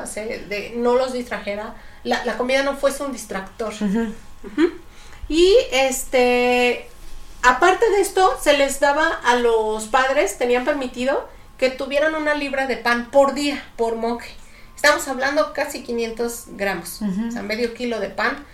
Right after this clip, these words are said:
Speaker 1: cada monje por día, y se los podían dividir, por ejemplo, entre si había dos comidas o una comida, o había la comida fuerte, y que a lo mejor ese monje, por sus cuestiones de lo que realizaba como trabajo,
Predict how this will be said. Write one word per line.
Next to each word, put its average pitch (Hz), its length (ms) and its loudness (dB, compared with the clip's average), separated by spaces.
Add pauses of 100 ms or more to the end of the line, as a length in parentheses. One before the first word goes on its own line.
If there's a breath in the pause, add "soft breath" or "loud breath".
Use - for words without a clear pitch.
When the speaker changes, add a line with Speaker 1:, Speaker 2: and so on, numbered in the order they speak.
(260 loud breath)
Speaker 1:
cada 240 280 2
monje 226 260 -6
por 196 160 -8
día, 254 260 -2
y 247 140 -6
se 269 120 -4
los 254 160 -2
podían 262 300 -2
dividir, 247 480 -6
por 214 120 -6
ejemplo, 220 360 -6
entre 180 220 -8
si 196 120 -8
había 202 260 -4
dos 220 320 -6
comidas 240 680 -6
o 175 300 -6
una 196 280 -8
comida, 233 560 -6 (260 loud breath)
o 208 100 2
había 208 180 0
la 202 100 -4
comida 233 420 -4
fuerte, 269 540 -2 (180 loud breath)
y - 120 -14
que 240 100 2
a 214 80 -4
lo 214 40 -6
mejor 226 280 -6
ese 233 180 -4
monje, 233 320 -6
por 220 220 -8
sus 202 480 -8
cuestiones 226 760 -4
de 185 320 -6
lo 196 140 -4
que 196 100 -4
realizaba 196 480 -6
como 220 200 -8
trabajo, 185 380 -8